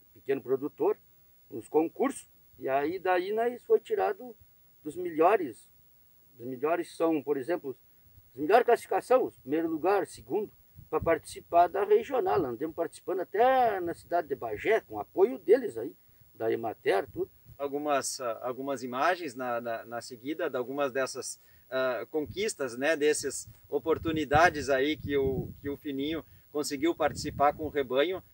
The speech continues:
Speaker 2: nessa parte de, de concursos de, de borregas, que é uma, um evento que de bastante satisfação pessoal pra ele, de conseguir encontrar outros produtores, né, e de poder levar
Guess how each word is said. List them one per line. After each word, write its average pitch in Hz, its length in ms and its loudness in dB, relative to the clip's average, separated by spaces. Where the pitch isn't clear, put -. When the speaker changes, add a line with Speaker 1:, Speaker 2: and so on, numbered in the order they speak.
Speaker 2:
nessa 135 260 -4
parte 143 380 2
de, 139 460 2
de 131 300 -2
concursos 147 680 -2
de, 135 240 4
de 127 120 0
borregas, 175 600 -4
que - 240 0
é 175 220 6
uma, 151 460 2
um 147 200 -4
evento 147 480 0
que 135 220 -6
de 131 300 -4
bastante 143 560 -2
satisfação 143 640 -2
pessoal 139 480 0
pra 156 180 2
ele, 170 340 0
de 135 120 -2
conseguir 143 420 -6
encontrar 147 480 -2
outros 151 400 2
produtores, 147 640 -4
né, 143 220 -8
e 156 100 -6
de 160 140 0
poder 170 360 0
levar 160 440 2